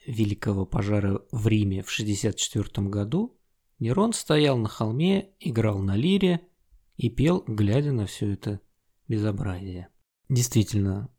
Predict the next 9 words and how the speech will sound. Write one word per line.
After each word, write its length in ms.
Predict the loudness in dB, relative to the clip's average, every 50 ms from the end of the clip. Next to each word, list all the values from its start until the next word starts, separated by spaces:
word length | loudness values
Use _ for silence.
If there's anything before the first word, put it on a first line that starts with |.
| _ _ _
многие 420 | -4 0 2 4 4 4 6 4 6
вопросы 600 | 6 4 4 2 2 0 0 0 -2 -4 -4 -2
берутся 460 | 2 2 2 2 2 -2 0 0 2
именно 260 | 2 2 2 0 -2
так, 420 | -2 -2 -4 -4 -6 -8 -20 -20 -20 _ -4
по 100 | -4 -2
паре 460 | 0 2 2 2 4 2 2 0 -2
ключевых 560 | -2 -2 -2 -2 -2 0 -2 -2 -2 -2 -2
слов, 520 | -6 -4 0 2 2 2 0 -2 -8 -20